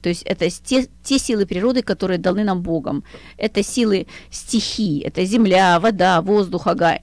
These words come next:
огня. Они используют духи растений. То есть они точно знают, что в каждом растении есть дух. И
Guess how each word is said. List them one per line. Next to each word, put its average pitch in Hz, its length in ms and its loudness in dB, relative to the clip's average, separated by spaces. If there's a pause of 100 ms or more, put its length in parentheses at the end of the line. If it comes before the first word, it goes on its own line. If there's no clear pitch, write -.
огня. 175 500 0 (460)
Они 277 280 4
используют 233 540 0
духи 233 280 0
растений. 139 520 -4
То - 100 -12
есть 175 100 -4
они 185 120 -2
точно 285 400 -2
знают, 180 300 -2
что - 160 -10
в - 80 -16
каждом 233 480 2
растении 202 640 -2
есть 180 200 -2
дух. 196 320 0 (420)
И 196 160 -4